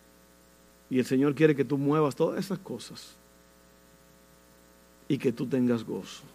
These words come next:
El gozo no va a ser un bombazo que va a caer un relámpago, un trueno y tú lo vas a recibir. No, el gozo ya está.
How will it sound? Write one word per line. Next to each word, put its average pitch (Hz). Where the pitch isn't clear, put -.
El 131
gozo 165
no 190
va 190
a 175
ser 185
un 190
bombazo 165
que 143
va 156
a 151
caer 165
un 160
relámpago, 156
un 143
trueno 147
y 120
tú 123
lo 139
vas 139
a 143
recibir. 131
No, 127
el 131
gozo 160
ya 156
está. 151